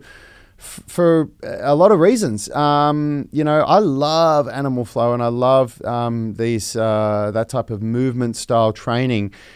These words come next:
Um, and it's something that we never added to the U M S purely because it's just a whole, whole nother thing. And, um, we just wanted, we didn't wanna confuse people. We wanted people to, um, you know, to understand what the foundations of our program were all about.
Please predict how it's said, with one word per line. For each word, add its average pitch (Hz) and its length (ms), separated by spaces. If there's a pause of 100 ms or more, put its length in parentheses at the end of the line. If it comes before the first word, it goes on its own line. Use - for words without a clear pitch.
(120)
Um, 123 460
and 139 160
it's 139 140
something 170 320
that 139 120
we 135 140
never 131 480
added 127 380
to - 120
the 117 100
U 123 220
M 120 160
S 117 300
purely 151 400
because 120 400
it's 110 200
just - 200
a 120 60
whole, 139 540 (260)
whole 156 200
nother 131 280
thing. 180 500 (340)
And, 135 420
um, 135 180
we 135 100
just 135 220
wanted, 135 360
we 131 140
didn't 156 160
wanna 151 160
confuse 120 500
people. 104 280
We 104 80
wanted 110 260
people 107 300
to, 104 420
um, 101 680
you 110 120
know, 104 100
to 104 160
understand 107 560
what 101 260
the 101 140
foundations 104 720
of 95 80
our 92 120
program 98 540
were 101 160
all 98 160
about. 95 380